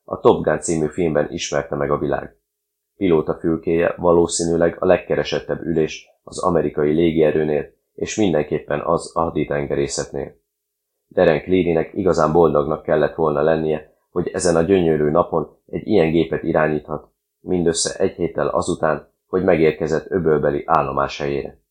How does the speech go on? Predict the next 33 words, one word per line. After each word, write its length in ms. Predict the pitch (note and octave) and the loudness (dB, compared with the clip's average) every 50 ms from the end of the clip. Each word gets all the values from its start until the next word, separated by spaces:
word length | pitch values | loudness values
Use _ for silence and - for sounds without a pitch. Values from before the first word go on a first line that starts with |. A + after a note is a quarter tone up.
| _ _ _ _ _ _ _ _ _ _ _ _ _ _ _ | _ _ _ _ _ _ _ _ _ _ _ _ _ _ _
Nyomorúságának 880 | - G2+ F2+ D#2 D2+ D2+ D2+ - - E2 D#2 D#2+ D#2+ D#2+ E2 E2 - | 2 2 4 4 4 2 0 0 0 0 2 2 2 2 2 0 0
az 160 | - F#2+ - | 0 0 0
volt 160 | D2+ C#2 C#2 - | -2 -4 -4 -2
az 120 | D2 D2 | -4 -4
oka, 360 | E2 D#2 - F#2 E2 - _ _ _ _ _ | -4 -4 -4 -6 -8 -8 _ _ _ _ _
hogy 140 | - F#2 F#2 | -2 0 2
nem 180 | F#2+ F#2+ D#2+ D2 | 4 2 2 4
harci 340 | D#2+ D#2 D2+ - - - | 2 2 2 0 -2 -6
feladattal, 720 | - E2 E2 E2 D#2+ D#2 D#2 D2+ - - D2 D2 - - _ _ _ _ | -2 0 2 2 2 2 0 -2 -4 -4 -4 -4 -6 -8 _ _ _ _
hanem 240 | - F#2 F2 E2+ D#2+ | -2 0 0 2 2
a 100 | D#2 C#2+ | 2 4
bombázás 600 | F2 G2 F#2 F2 E2 E2 D#2+ D#2 D2+ D2+ - - | 4 4 4 6 6 6 6 4 2 0 -2 -2
eredményének 720 | - E2+ E2 D#2 D2+ D#2 D#2 D2+ D2 C#2+ C#2+ C#2+ - - | 0 2 2 2 2 0 -2 -2 -2 -2 -2 -4 -4 -4
felmérésével 840 | - E2 D#2 D2+ D2+ D2 C#2 C#2+ C2+ - - D2 C#2+ C#2+ C#2+ C#2+ C#2 | -2 -2 0 0 0 -2 -2 -4 -4 -4 -4 -4 -2 0 0 0 0
bízták 420 | D#2+ D#2+ - - - C#2 C2 - | -2 -4 -4 -6 -6 -6 -6 -6
meg, 300 | - D2 C#2 C#2 C2+ _ _ _ _ _ _ _ _ _ | -6 -6 -6 -6 -10 _ _ _ _ _ _ _ _ _
azzal, 560 | - E2 E2+ E2 - F2 D#2+ D#2 D2+ - - _ _ _ | -2 0 0 2 2 2 2 2 0 -4 -10 _ _ _
hogy 180 | - E2+ D#2+ D#2 | -6 -6 -2 -2
vidám 360 | G2 F#2+ E2+ E2+ D#2 D2+ D2 | 0 2 4 4 2 2 0
amatőr 440 | - E2+ E2 D#2 D2+ - D#2 D2 - | -2 -2 0 -2 -2 -2 -4 -6 -4
képeket 500 | - F2+ E2 - - D2+ - D2+ C#2+ - | -2 -4 -2 -2 -4 -6 -6 -6 -8 -4
készítsen, 580 | - E2+ D#2+ - - D#2 - - D2+ D2 C#2+ - _ _ _ _ _ | -4 -4 -4 -2 -4 -6 -6 -6 -6 -6 -6 -8 _ _ _ _ _
ahogy 280 | - - F2+ E2+ D#2 | -4 -2 0 0 0
azt 160 | D2+ - - - | -2 -4 -4 -2
előző 400 | E2+ F2 E2 D2+ D2 D#2 - - | 0 0 0 0 0 -2 -2 -2
este 300 | E2+ - - - - - | -4 -4 -6 -8 -6 -4
elpanaszolta, 840 | - E2+ - - D#2+ D#2 D2+ - - D#2+ D2+ D2+ - C#2+ C#2+ - _ _ _ _ _ - | -4 -4 -2 -2 -2 -2 -2 -2 -2 -4 -4 -4 -6 -10 -14 -14 _ _ _ _ _ -8
miközben 440 | F2+ F2+ - F2+ D#2+ - - D2+ | -6 -4 -2 -2 -2 -2 -2 -2
a 60 | D2+ D2 | -2 -2
század 460 | - - F2+ E2+ E2+ E2 E2+ D#2+ - | 0 0 2 2 2 2 0 -4 -4
hadműveleti 760 | - - F#2 F2 D#2+ E2 D#2 D2 D2+ C#2+ C#2+ D2 - D2+ - | -2 0 0 2 2 0 0 0 0 0 0 -2 -4 -6 -6
tisztjének 540 | - F2 - - - D2 C#2+ C#2+ C#2 - | -6 -6 -6 -6 -6 -6 -4 -4 -4 -6
rimánkodott. 680 | - D#2 D2 C#2 C2+ C2+ C2+ - C#2+ - - - _ | -6 -4 -4 -2 -4 -4 -6 -8 -10 -10 -12 -14 _